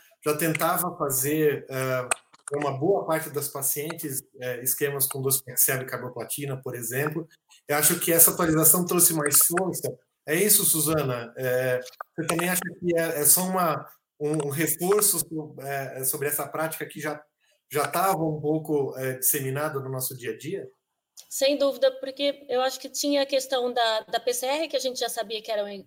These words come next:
Speaker 2: que era igual, que era equivalente, pelo menos, né, no braço sem antraciclina. Isso já dava, já reforçava muito a questão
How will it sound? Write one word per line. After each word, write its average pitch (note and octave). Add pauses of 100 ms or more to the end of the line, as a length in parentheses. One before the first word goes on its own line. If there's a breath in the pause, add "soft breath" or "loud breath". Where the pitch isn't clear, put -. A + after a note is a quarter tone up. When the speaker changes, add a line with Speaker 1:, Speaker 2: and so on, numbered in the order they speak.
Speaker 2:
que -
era G3+
igual, G3+
que -
era G3
equivalente, G3
pelo G3
menos, A#3
né, A3+
no G#3
braço G3
sem G3
antraciclina. G3
Isso A3
já G#3
dava, G3
já G3
reforçava G3+
muito G3+
a G#3
questão G3